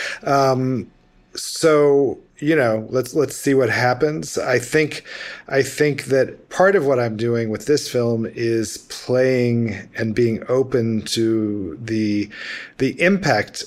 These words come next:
of particularly French cinema on me as an artist, and allowing myself a kind of, um, freedom of bringing that into the film that I made, like, being very free. Not, it's not a film of references, but it's a film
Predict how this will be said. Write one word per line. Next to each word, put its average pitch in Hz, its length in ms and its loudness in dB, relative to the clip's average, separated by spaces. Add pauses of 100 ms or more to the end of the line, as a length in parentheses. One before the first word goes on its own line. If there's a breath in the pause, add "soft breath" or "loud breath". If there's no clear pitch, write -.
(100)
of 123 220 -4
particularly 120 560 0
French 107 300 -2
cinema 95 680 -4
on 110 200 -2
me 110 120 0
as 98 160 -2
an 92 80 -4
artist, 90 680 -6 (180)
and 117 280 0
allowing 135 640 2
myself 113 500 0
a 107 60 -2
kind 110 360 -4
of, 101 360 -2 (100)
um, 107 240 -4
freedom 117 680 0 (520 loud breath)
of 110 540 -2
bringing 143 460 2
that 120 200 4
into 110 280 0
the 101 80 -2
film 110 260 -2
that 101 100 0
I 95 100 -2
made, 95 360 -4
like, 98 260 -4
being 120 280 0
very 117 260 2
free. 131 440 2
Not, 135 200 2
it's 147 160 -2
not 170 140 4
a 175 60 4
film 143 260 0
of 107 120 -2
references, 156 840 0
but 131 120 4
it's 123 160 0
a 120 60 2
film 120 540 2